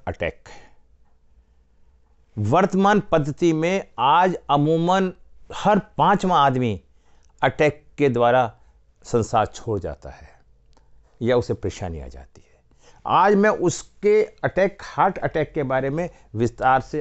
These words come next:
आपको आज वर्णन बताऊंगा। दोस्तों, उसके बताने से पहले मैं आप लोगों से एक छोटी सी बात करना चाहता हूं।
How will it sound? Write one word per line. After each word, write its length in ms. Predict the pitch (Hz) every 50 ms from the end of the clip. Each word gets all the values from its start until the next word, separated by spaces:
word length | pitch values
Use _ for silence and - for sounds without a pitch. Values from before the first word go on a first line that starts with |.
| - -
आपको 340 | 113 113 110 - _ - 120
आज 160 | 117 110 95 - -
वर्णन 260 | 98 104 110 107 95
बताऊंगा। 520 | 82 - - 78 73 69 60 - - - - _ _ _ _ - - - - 107
दोस्तों, 600 | 117 127 143 - - - 185 196 226 - - _ _
उसके 340 | 143 127 - - - 160 156
बताने 420 | 139 123 120 - 127 127 131 135 120
से 140 | - 127
पहले 380 | - - - 98 113 123 151 160
मैं 160 | 131 127 113 -
आप 180 | - 117 117 113
लोगों 200 | 113 117 110 104
से 140 | - - 110
एक 60 | - -
छोटी 200 | - 110 107 113
सी 120 | 107 - 98
बात 220 | 87 107 123 -
करना 200 | - 123 117 110
चाहता 300 | - 113 110 107 - 123
हूं। 80 | 135